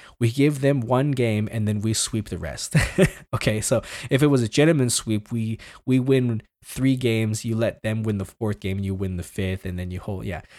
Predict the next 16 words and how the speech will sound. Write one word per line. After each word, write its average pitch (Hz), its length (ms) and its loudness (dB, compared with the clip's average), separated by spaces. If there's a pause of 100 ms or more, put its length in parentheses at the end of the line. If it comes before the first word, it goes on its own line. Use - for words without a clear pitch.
(100)
So, 151 360 4
so - 200 2
all 151 260 4
that, 127 280 2
um, 95 340 -2 (580)
all 156 140 8
that 131 200 4
being 127 160 2
said 113 180 0
and 107 120 -2
done, 98 280 -2
we, 107 220 -2
we 113 200 -4
beat 139 220 0
the 113 60 -4
Magic 95 480 -4